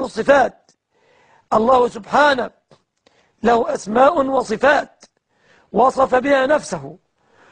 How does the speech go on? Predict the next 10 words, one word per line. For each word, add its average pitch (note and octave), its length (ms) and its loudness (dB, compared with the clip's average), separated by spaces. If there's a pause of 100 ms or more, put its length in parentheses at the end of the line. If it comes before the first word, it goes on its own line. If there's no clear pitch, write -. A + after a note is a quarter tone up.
(100)
ووصفه C4+ 800 2
بها C#4 360 2
رسوله C4 760 0
عليه C4+ 280 -2
الصلاة C4 440 0
والسلام، C4 560 0 (680)
لكن C4 540 0 (680)
ليس C4+ 560 0
كمثله A#3 600 -2
شيء، A3 300 -2